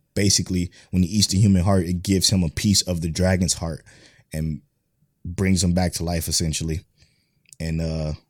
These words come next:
now he's, uh, his, his mission is to get revenge on the dragon, to kill the dragon. So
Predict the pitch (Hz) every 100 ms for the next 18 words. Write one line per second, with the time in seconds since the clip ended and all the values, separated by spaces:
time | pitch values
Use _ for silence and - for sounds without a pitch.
0 | _ _ _ - 87 87 98 87 78 82
1 | 78 78 - _ _ _ _ _ _ 98
2 | 82 80 98 95 92 98 87 - 87 90
3 | 78 82 87 87 82 82 80 80 78 76
4 | 71 90 73 69 76 69 69 90 - -
5 | 76